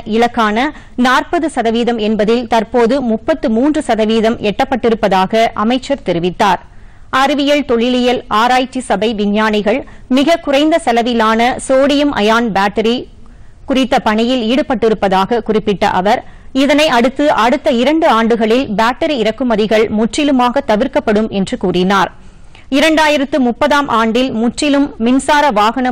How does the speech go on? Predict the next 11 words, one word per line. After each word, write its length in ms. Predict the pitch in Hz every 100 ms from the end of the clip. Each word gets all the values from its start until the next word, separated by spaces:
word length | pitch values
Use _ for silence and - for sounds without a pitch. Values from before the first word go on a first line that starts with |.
| 220
போக்குவரத்து 580 | 220 220 233 220 220 247 214
என்ற 180 | 202 190
நோக்கத்துடன் 540 | 190 190 208 196 220 254 - - - 277
இந்திய 260 | 320 349 339
அரசு 240 | 262 262 277 240
செயல்பட்டு 420 | 226 254 247 233
வருவதாக 580 | 202 202 202 190 190 220 220 -
அமைச்சர் 420 | 220 262 - 302 -
தெரிவித்தார். 540 | 175 180 170 214 165 - - - - - - - - - - - - - - - - - - - - - - - - - - - - - - - - - - - - - - - - - - - - - 277
நிகழ்ச்சியின் 520 | 311 339 320 339 302 285
போது 220 | 269